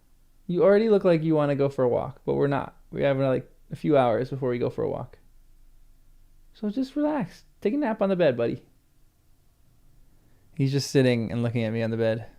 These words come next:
giving me a real guilty look. <laughs> Yeah, rant or rampage. <laughs> Either one. I think if the states made it a, if, I think it should just be universal.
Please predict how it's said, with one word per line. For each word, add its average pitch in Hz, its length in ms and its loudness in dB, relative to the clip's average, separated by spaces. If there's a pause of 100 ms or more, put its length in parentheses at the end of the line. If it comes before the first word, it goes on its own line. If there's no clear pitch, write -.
(680)
giving 120 160 -6
me 117 80 -2
a 117 60 0
real 120 400 2
guilty 120 360 -2
look. 113 320 -4 (1700)
<laughs> - 120 -20
Yeah, 123 260 0
rant 113 400 -2
or 180 140 4
rampage. 127 560 0 (600)
<laughs> 208 920 2
Either 220 260 10
one. 139 260 4 (2000)
I 185 120 10
think 285 220 8
if 262 80 4
the 262 80 4
states - 800 4 (340)
made 151 220 6
it 156 140 8
a, 147 180 8
if, 143 100 4
I 160 160 6
think 202 300 0
it 156 140 2
should 143 260 2
just 135 280 -2
be 123 520 2 (320)
universal. 120 640 -2